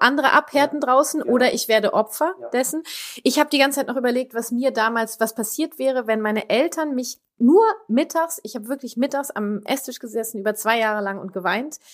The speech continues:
Speaker 1: Hab immer gesagt, ich will da nicht mehr hin, ich kann nicht mehr zu dieser Schule gehen.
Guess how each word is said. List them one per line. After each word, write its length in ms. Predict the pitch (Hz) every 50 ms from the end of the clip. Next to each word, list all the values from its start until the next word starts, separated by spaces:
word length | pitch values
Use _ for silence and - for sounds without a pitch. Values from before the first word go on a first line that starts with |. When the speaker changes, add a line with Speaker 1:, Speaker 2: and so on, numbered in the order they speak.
| - _ -
Speaker 1:
Hab 60 | 214
immer 80 | 233
gesagt, 200 | 226 220 226 208
ich 140 | 202 196 160
will 120 | 208 254 269
da 120 | 277 262
nicht 160 | 247 247 247
mehr 100 | 220 208
hin, 160 | 208 214 214
ich 120 | 220 208 208
kann 140 | - 226 233
nicht 180 | 269 269 - -
mehr 160 | 233 226 214
zu 100 | - 196
dieser 220 | 190 196 180 185
Schule 260 | 185 - 240 247 226
gehen. 240 | 185 165 185 196 208